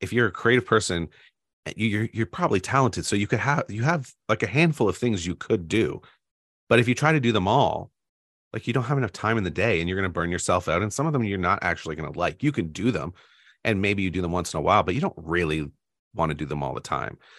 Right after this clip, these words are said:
So I took the last few years while making the podcast and stuff and just, like, saying goodbye to stuff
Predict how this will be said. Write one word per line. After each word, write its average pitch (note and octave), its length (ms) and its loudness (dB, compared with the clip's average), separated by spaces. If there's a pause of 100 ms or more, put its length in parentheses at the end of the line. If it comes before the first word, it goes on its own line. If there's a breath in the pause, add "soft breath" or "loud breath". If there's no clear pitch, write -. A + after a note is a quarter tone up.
So F#2 340 4
I A2+ 140 6
took C#3+ 260 2
the A2 80 2
last F#2 300 2
few F#2+ 140 -6
years F2+ 280 0
while D#2+ 100 -4
making E2 180 -4
the F2 80 -4
podcast F2 360 2
and E2+ 80 -8
stuff F2 180 -2
and D#2 100 -4
just, D#2 180 -4
like, D2+ 160 2
saying F#2 300 0
goodbye D#2 340 0
to D#2+ 80 -2
stuff - 340 -6